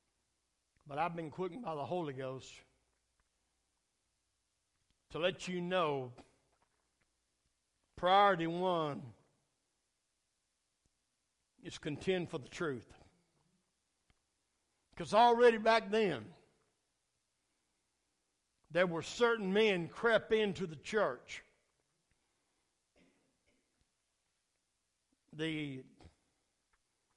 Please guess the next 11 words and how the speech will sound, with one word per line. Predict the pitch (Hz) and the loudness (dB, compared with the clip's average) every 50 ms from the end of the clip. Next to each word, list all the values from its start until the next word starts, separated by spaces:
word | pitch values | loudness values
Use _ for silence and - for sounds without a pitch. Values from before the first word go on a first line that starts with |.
| _ _ _ _ _ _ _ _ 151 | _ _ _ _ _ _ _ _ -2
Amplified | 175 202 175 190 170 156 202 208 202 202 196 175 | -2 -2 -2 -2 0 4 8 8 8 8 6 4
Version | 185 208 214 214 214 160 190 226 208 185 175 - - _ _ _ _ _ _ _ _ _ _ _ _ _ _ _ _ _ _ _ _ _ _ _ _ _ _ _ _ _ _ _ _ _ _ _ _ _ _ - | 0 2 2 2 0 0 -2 -2 -2 -4 -6 -12 -18 _ _ _ _ _ _ _ _ _ _ _ _ _ _ _ _ _ _ _ _ _ _ _ _ _ _ _ _ _ _ _ _ _ _ _ _ _ _ -18
said, | - - 185 190 185 175 151 135 135 165 - - - - _ _ _ _ _ _ _ _ _ - 196 160 143 | -12 -6 -2 0 0 0 -2 -4 -12 -16 -20 -20 -20 -20 _ _ _ _ _ _ _ _ _ -20 -16 -4 2
"Gain | 185 208 226 214 202 190 | 4 4 4 4 2 0
an | 185 196 | 0 0
entrance | 214 214 - - - - - - | 0 0 -2 -6 -16 -16 -16 -14
secretly | - - 233 233 - - - 160 165 160 | -10 -6 -6 -6 -6 -8 -12 -8 -8 -8
by | 160 160 165 160 151 | -4 -2 0 0 0
a | 135 | -2
side | - - - 190 180 175 175 170 151 | -4 -4 0 2 2 2 2 0 -2
door." | 160 160 156 139 120 107 104 | -4 -4 -4 -4 -6 -10 -14